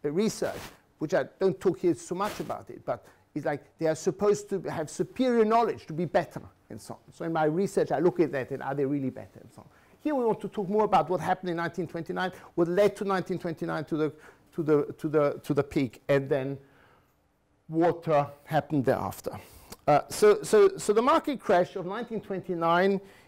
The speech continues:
is really considered a unique, what we call in statistics or in finance, a five sigma event. That means it hap-, it's a very slim chance that it happens,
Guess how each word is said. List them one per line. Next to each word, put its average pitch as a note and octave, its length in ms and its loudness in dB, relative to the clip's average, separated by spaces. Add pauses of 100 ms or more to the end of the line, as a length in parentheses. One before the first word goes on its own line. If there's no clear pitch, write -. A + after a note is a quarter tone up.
(360)
is F3+ 200 2
really B3 220 4
considered G3+ 640 6
a E3+ 40 8
unique, F#3 760 6
what F3 100 -2
we F3 100 4
call E3+ 460 6
in D#3+ 480 0
statistics - 720 2
or E3+ 60 4
in D#3 100 0
finance, F3+ 640 4 (420)
a D#3 140 10
five F3+ 420 10
sigma G#3 440 6
event. G#3 480 6
That C#3+ 140 -2
means F#3 440 6 (400)
it D3+ 120 2
hap-, D#3 400 0
it's E3+ 200 2
a - 20 2
very G3 320 10
slim A3 720 8
chance G3+ 460 6
that G#3 120 6
it G3+ 100 6
happens, F#3+ 720 0